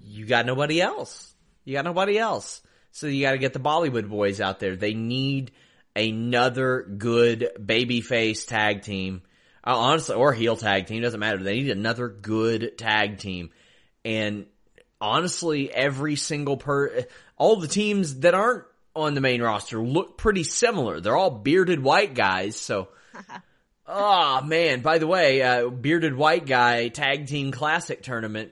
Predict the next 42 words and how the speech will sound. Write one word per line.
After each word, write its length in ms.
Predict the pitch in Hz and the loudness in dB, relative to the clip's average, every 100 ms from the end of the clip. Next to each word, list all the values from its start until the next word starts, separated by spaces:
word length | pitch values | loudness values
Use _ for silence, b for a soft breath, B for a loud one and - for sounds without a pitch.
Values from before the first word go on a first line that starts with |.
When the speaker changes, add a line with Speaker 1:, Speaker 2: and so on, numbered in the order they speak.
| 82 | -12
Speaker 1:
uh, 220 | 110 98 | -8 -8
continues 600 | 117 107 117 107 110 110 | -10 -10 -8 -6 -8 -10
this 220 | 117 110 120 | -12 -12 -8
week 300 | 110 117 - | -8 -10 -12
on 280 | 107 104 104 | -10 -8 -8
N 160 | 98 120 | -8 -8
X 280 | 101 - | -8 -10
T. 340 | - 165 113 b b b b b - | -6 -6 -6 b b b b b -6
But, 340 | 131 127 - | -2 -2 -2
yeah, 340 | 226 240 247 233 _ - | 2 2 2 -4 _ -2
Viking 300 | 202 175 160 | 0 0 -2
Raiders 340 | 143 127 113 | -2 -4 -6
win 220 | 107 104 | -6 -4
it. 220 | 101 101 - | -6 -8 -12
Squash. 640 | - 147 117 104 104 - | -8 -2 0 2 0 -4
We 80 | 135 | -10
knew 160 | 98 | -8
it 80 | 87 | -10
was 140 | 73 - | -14 -14
happening, 580 | 78 78 - 78 78 80 | -14 -14 -16 -20 -20 -20
but 220 | 78 76 _ _ _ _ _ _ | -20 -20 _ _ _ _ _ _
we 100 | 127 | -10
do 160 | 123 240 | -6 -4
get 140 | 285 | -4
a 60 | 156 | -4
contract 640 | - 139 139 135 110 - | -4 -4 -4 -4 -4 -6
signing 520 | - 107 101 92 95 | -6 -6 -4 -6 -8
that 160 | 95 - | -8 -6
I 180 | 107 131 | -2 -2
was 200 | 104 92 - | -4 -6 -6
over 360 | 113 123 139 | -6 -4 -6
the 140 | 120 113 | -6 -8
moon 640 | 107 101 98 104 98 85 - | -8 -8 -8 -8 -8 -10 -14
about, 400 | 82 82 80 80 | -14 -12 -12 -14
Denise. 640 | 85 85 82 82 - - _ _ _ _ _ _ _ _ | -16 -14 -16 -18 -20 -20 _ _ _ _ _ _ _ _
I 140 | 110 123 | -2 0
love 400 | 123 120 107 87 | 0 0 -2 -6
this. 220 | 80 - | -14 -14
This 160 | 123 | -14
is 80 | 117 | -12
very 320 | 107 120 156 | -4 0 0
simple. 440 | 143 123 104 82 | -2 -6 -8 -10